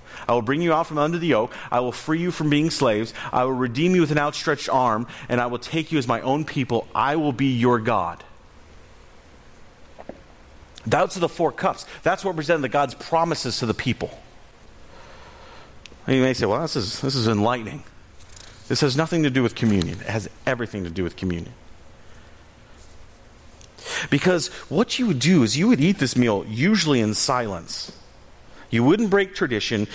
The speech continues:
You would do it in a certain way. You would drink the four cups in a certain way.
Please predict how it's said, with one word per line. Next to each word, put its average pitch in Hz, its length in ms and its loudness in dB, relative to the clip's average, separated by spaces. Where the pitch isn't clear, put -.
You 117 140 4
would 101 140 2
do 160 160 4
it 233 60 2
in 208 60 0
a 196 40 2
certain 165 300 0
way. 131 160 4
You 123 140 0
would 98 140 0
drink 156 260 2
the 190 60 -4
four 185 220 2
cups - 360 -2
in 110 80 -6
a 98 60 -6
certain 180 440 0
way. 156 320 4